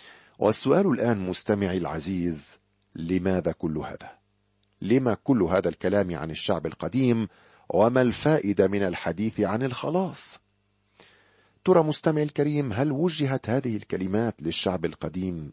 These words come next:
دون غيره؟ لماذا حفظت لنا أصلًا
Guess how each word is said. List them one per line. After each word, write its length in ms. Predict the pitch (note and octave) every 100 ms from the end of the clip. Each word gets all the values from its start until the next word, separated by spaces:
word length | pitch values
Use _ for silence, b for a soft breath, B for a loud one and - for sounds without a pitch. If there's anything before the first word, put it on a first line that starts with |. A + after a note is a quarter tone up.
| _
دون 320 | D2+ G2 G2+
غيره؟ 400 | F2+ F2+ F2 E2+ _ _ _ _ _ _ _ _ _ -
لماذا 380 | F#3 A3+ G3 D3+
حفظت 580 | F#3 G3 D3 G#2+ G#2
لنا 300 | D3 B2+ F#2+
أصلًا 480 | C3 - G2 G2 G2+